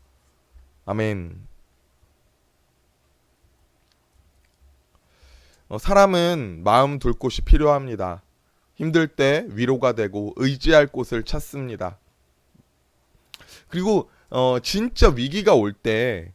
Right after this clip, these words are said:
진짜 위기가 올 때 그 사람이 무엇을 의지하는지,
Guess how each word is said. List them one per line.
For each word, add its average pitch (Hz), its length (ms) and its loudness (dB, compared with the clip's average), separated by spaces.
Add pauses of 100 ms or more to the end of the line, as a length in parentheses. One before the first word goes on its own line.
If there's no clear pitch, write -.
(120)
진짜 127 300 -2
위기가 110 400 -2
올 104 80 -2
때 127 320 0
그 - 160 -10
사람이 127 380 0
무엇을 180 580 4
의지하는지, 120 960 -2